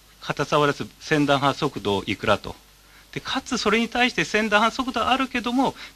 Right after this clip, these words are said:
ペラペラであればポキンと折れますから、そういう面ではそれにさらに総圧っていう、こういう発想ですので、この総圧だけで、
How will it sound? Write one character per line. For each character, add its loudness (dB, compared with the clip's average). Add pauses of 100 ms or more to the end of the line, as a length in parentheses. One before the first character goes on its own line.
ペ -2
ラ 8
ペ 2
ラ 8
で 4
あ 6
れ 0
ば 0
ポ -4
キ 0
ン 0
と 2
折 4
れ 0
ま 2
す -12
か 2
ら、 2 (280)
そ -6
う 2
い 2
う -2
面 -2
で -2
は 2
そ -4
れ 0
に 0
さ 0
ら 0
に -2
総 0
圧 -4
っ -14
て -8
い -2
う、 -12 (360)
こ -4
う 0
い -2
う -2
発 -2
想 -6
で -2
す -4
の 0
で、 -4
こ -6
の -2
総 0
圧 -2
だ -2
け -8
で、 -2